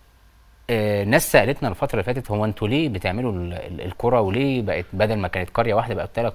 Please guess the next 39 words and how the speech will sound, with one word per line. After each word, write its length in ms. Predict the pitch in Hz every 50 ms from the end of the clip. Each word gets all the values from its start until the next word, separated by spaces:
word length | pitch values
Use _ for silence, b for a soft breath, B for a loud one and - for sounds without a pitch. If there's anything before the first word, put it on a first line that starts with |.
| -
قرى 340 | - 110 117 123 113 110 107 B B B B B
ومستمرين 520 | - 101 104 98 - - 101 98 95 127 135
في 80 | -
القرى 300 | 95 87 - - 101 92
دي؟" 120 | 87 90 92 - - - b b b b b b b b b b b b -
أول 180 | - 165 165 135
حاجة، 260 | - 160 156 156 123
إحنا 180 | - - 156 123
جمعية 500 | 98 92 92 104 131 135 131 131 123 - - - - -
اسمها 360 | - - - 117 120 123 123
أو 140 | - - 92
مؤسسة 360 | 90 87 80 - - 127 -
اسمها 280 | 110 - 120 123 131 117
سقيا 300 | - - 131 - - 95
الماء 200 | 90 104 120 82
للتنمية. 640 | 107 120 131 120 - - 104 101 92 90 87 85 - - - b b b b b b b b
فأنا 200 | - 147 135 127
دوري 240 | 117 151 165 151
مش 200 | 127 107 - -
بس 240 | 107 131 - - -
مجرد 320 | 110 92 90 110 131 123 104
إن 80 | 95
أنا 120 | 110 123 113
أجمع 280 | 92 117 131 120 87
تبرعات 500 | - - 87 90 87 92 95 113 117 -
وأفضل 220 | 113 113 113 107 98
أجمع 240 | 92 107 117 107
تبرعات 360 | 90 - 87 87 98 113 113 -
طول 120 | 127 117
السنين 360 | 101 - - 101 107 110 107
دي، 140 | 101 104 104 B B B B B B
لأ، 100 | 123 110
ده 100 | 127 113
أنا 80 | 104 101
بدور 280 | 101 104 131 151 147
على 100 | 120 101
مشروع 300 | 95 92 - - 135 139
بديل 360 | 127 104 95 90 120 151 151
للتبرع. 580 | 123 98 98 - - 101 104 117 98 92 82